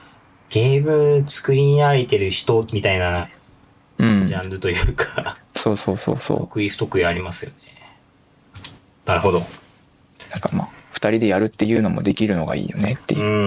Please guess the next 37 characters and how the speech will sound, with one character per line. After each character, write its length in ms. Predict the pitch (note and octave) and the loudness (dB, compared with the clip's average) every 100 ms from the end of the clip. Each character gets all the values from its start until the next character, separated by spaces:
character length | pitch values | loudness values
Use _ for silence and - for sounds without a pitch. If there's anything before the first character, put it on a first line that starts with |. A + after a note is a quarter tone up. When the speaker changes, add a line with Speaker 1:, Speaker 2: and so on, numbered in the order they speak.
| G2 | 0
Speaker 1:
ん。 80 | F#2 F2+ - - _ _ _ _ - - - _ - | -4 -12 -20 -20 _ _ _ _ -20 -20 -20 _ -6
ま 60 | B2 | -2
あ、 20 | |
そ 140 | - | 0
う 40 | E3+ | 2
い 40 | |
う 20 | G3+ | 2
意 40 | |
味 80 | F#3+ | 4
で 100 | B2+ | 4
は、 520 | G#2+ A#2 A2+ G2+ - _ _ _ _ _ | 4 4 4 2 -2 _ _ _ _ _
そ 240 | - - B2 | -10 -2 0
の、 320 | A2+ A2 A2 | 2 4 2
配 260 | - B2 C3 | 2 -2 -2
信 1120 | - C#3 C3 B2+ B2 B2 B2 B2 A#2+ A#2 A#2+ | -4 -2 -2 -2 -2 -2 -2 -2 -4 -6 -2
を、 300 | B2 A#2 A2+ - _ _ _ _ _ _ _ _ _ _ _ - _ - | 2 2 0 -6 _ _ _ _ _ _ _ _ _ _ _ -20 _ -2
ま 120 | A#2+ | 0
あ、 20 | |
多 120 | - | 0
分、 260 | A#2 F#2+ F2 - - _ _ _ _ _ | 0 -2 -6 -16 -20 _ _ _ _ _
こ 160 | - A2 | 0 2
の、 340 | G#2+ G#2 G2+ - - - - - - - _ _ | 4 4 2 -2 -20 -20 -20 -20 -20 -20 _ _
ゲ 180 | A#2 A#2 | 0 2
ー 20 | |
ム 100 | A#2+ | 2
ジ 80 | B2+ | 2
ャ 80 | A#2+ | 2
ム 280 | G#2 F#2 F#2 | 0 -4 -2
開 240 | A2 A2 | 0 0
催 260 | - A#2 A2 | 0 0 0
中 300 | - A#2 A2+ | 0 2 2
に 140 | A2+ | 4
や 120 | A2 | 4
る 120 | A2 | 2
配 460 | G#2 - - A2+ A2 | -2 -6 -2 0 2
信 960 | A2 - A#2 A#2 A2+ A2+ A2+ A2+ - | 0 2 2 2 2 2 2 0 -2
の 360 | B2 C#3+ D#3+ E3 | 0 4 2 0